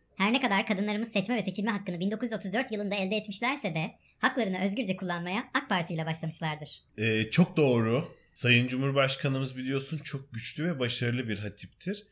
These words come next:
Speaker 2: Kelimelerini seçerek ve çok doğru kullanır. Fark ettiysen, e, cümleye "kadınlarımız" diye başlamış.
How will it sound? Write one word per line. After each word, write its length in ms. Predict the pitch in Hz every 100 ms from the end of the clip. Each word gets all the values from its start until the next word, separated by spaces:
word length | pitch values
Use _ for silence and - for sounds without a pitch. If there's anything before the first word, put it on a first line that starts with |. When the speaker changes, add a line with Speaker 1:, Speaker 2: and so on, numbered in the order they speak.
| - - _ -
Speaker 2:
Kelimelerini 600 | 117 113 113 113 113 117
seçerek 600 | 123 120 127 113 110 113
ve 100 | 110
çok 220 | 131 -
doğru 320 | 110 110 -
kullanır. 580 | 120 107 104 117 190 - - - _
Fark 420 | - 143 127 127
ettiysen, 840 | 139 139 - 160 143 151 175 202 185
e, 480 | 110 110 110 110 107 107 104
cümleye 720 | 120 123 123 123 143 - - - _ _ -
"kadınlarımız" 1000 | 143 127 131 135 139 143 147 120 - - _ 104
diye 300 | 104 98 92
başlamış. 840 | 95 95 - 110 117 220 - -